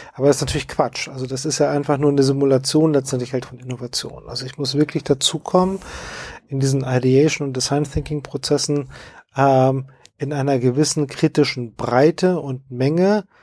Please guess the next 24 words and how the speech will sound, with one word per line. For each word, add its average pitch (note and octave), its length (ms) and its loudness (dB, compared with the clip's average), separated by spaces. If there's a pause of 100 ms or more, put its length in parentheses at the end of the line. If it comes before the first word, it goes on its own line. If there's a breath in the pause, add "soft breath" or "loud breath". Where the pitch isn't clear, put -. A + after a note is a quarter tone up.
(960 soft breath)
echte, D#3+ 720 4 (420)
äh, C#3 460 0 (560)
Probleme D3+ 760 4
von C3 300 -4
echten C#3+ 500 -4
Menschen C3+ 460 -2
anfangen C3 420 -6
zu - 140 -6
lösen, A#2+ 340 -2
sozusagen. A2 600 -20
So, - 140 -18
und C3 180 -14
wenn C3 100 -6
ich, - 160 -8
wenn C3 140 -6
ich B2+ 100 -10
diese, F3 640 4 (580 soft breath)
wenn C3+ 120 -2
ich C3+ 100 -4
diese D3 260 2
Kandidaten C#3 800 2
für C3+ 240 2
Produkte, C3 680 2 (540 soft breath)
äh, B2+ 340 -2